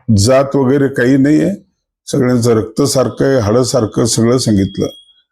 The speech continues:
आणि ही विषमता नष्ट करायचं काम श्री चक्रधर स्वामींनी महाराष्ट्रात पहिल्यांदा केलं. इतर कुठल्याही राज्यामध्ये अशा प्रकारचा प्रयोग तो झालेला नाहीये. आणि म्हणून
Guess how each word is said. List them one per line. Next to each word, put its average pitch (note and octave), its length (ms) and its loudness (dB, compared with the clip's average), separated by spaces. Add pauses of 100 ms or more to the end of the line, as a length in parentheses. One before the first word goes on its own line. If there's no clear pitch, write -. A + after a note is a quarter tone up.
(340)
आणि C3 180 0
ही D#3 140 4
विषमता D#3 640 2
नष्ट C#3+ 340 0
करायचं A#2 480 0
काम B2+ 300 0
श्री C3 240 0
चक्रधर G#2+ 460 0
स्वामींनी G#2 460 2
महाराष्ट्रात A2 640 0
पहिल्यांदा G#2+ 640 0
केलं. F2+ 320 -8 (800)
इतर C#3+ 240 0
कुठल्याही C3 520 0
राज्यामध्ये A#2 680 0 (100)
अशा A#2+ 220 -2
प्रकारचा A2 480 -2
प्रयोग G#2 360 -2
तो G#2 220 -4
झालेला G2 480 0
नाहीये. G#2 400 0 (840)
आणि C#3+ 220 2
म्हणून D#3+ 500 0